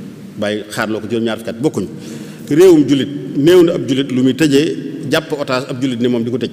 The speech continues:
loolu bariwul lu muy am. Te bu dee réew yéefar yi mën naa am, mënees na ko jàpp tëj ko wala yu mel noonu, ci kooku moo tax ñu koy bàyyil diir bu mel ni loolu, fuqaha yi loolu la ñu wax foofu. Kon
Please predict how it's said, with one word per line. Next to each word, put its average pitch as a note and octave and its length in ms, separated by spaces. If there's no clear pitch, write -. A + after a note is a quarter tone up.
loolu A#2 140
bariwul C3+ 220
lu A#2 60
muy G#2+ 80
am. F#2 100
Te F3+ 80
bu E3+ 80
dee F3+ 100
réew E3+ 180
yéefar C3 200
yi A#2+ 60
mën A2+ 120
naa G2+ 120
am, G2+ 120
mënees D3+ 300
na A2+ 80
ko G#2+ 100
jàpp G#2 240
tëj B2+ 160
ko A2+ 60
wala G#2 140
yu G#2+ 80
mel G#2 100
noonu, G2+ 180
ci - 80
kooku C3+ 360
moo - 120
tax G#3 160
ñu A2 80
koy A2 140
bàyyil G#2 340
diir A2+ 140
bu G2 100
mel F#2+ 120
ni F#2+ 80
loolu, G2 280
fuqaha G2 400
yi G#2+ 60
loolu G2+ 120
la G2 60
ñu G#2 60
wax A2+ 120
foofu. F#2+ 200
Kon B2+ 200